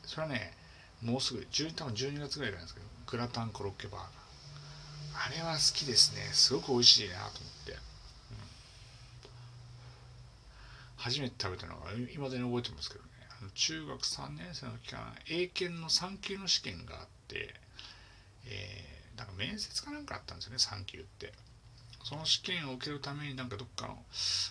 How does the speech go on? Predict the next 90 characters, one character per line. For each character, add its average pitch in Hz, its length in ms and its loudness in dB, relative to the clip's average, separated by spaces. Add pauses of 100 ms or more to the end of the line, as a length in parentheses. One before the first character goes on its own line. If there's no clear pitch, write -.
(160)
赤 - 200 -4
羽 135 180 -4
か 139 100 -4
ど 139 80 -2
っ 139 60 -12
か - 160 -4
に 117 60 2
行 117 100 -2
く - 60 -8
途 - 100 -6
中 - 280 -2
で、 170 220 0
そ 117 100 -2
の 101 220 -4
同 113 160 0
級 107 180 -2
生 98 100 -2
の 92 100 -6
岡 104 180 -2
村 90 180 -2
っ 92 40 -6
て - 140 -6
や 104 40 -4
つ - 60 -2
と 92 80 -6
一 - 60 0
緒 - 160 0
に 90 240 -8
バ 98 120 0
ス 95 160 0
に 85 60 -12
乗 76 80 -12
っ - 20 -14 (220)
て、 - 380 -2 (600)
で、 - 80 -8
帰 147 260 0
り 143 60 -4
に、 104 180 -2 (280)
あ 110 100 -6
の、 92 320 -8
グ 107 80 0
ラ-、 95 80 -2 (100)
グ 98 80 -2
ラ 98 80 0
コ 104 100 -6
ロ 101 60 -4
食 - 120 -4
っ - 40 -12
て - 80 -4
帰 - 160 -2
っ 101 40 -2
た - 160 -8
っ - 20 -8
て - 200 -12
い 87 40 -6
う - 40 -6
思 82 100 -8
い 82 40 -6
出 82 80 -6
が 82 100 -8
あ 82 40 -10
る 82 60 -10
ん 80 40 -12
で - 60 -2
す - 100 2
け - 60 -14
ど - 100 -12
も、 - 80 -14 (720)
あ - 120 -4
の 92 120 -6
グ 98 140 -4
ラ 113 200 0
コ - 160 -10
ロ 165 140 -8
は 165 120 -8
ね、 160 100 -6 (120)
美 110 120 -2
味 113 40 2
し - 200 12
い - 80 -6
で 117 80 -6
す - 160 -2
ね。 95 580 -6
な 147 180 -2
ん 185 100 -4
で 147 140 -2
す - 100 4
か 104 100 -4
ね、 104 200 -2
ま、 147 160 -4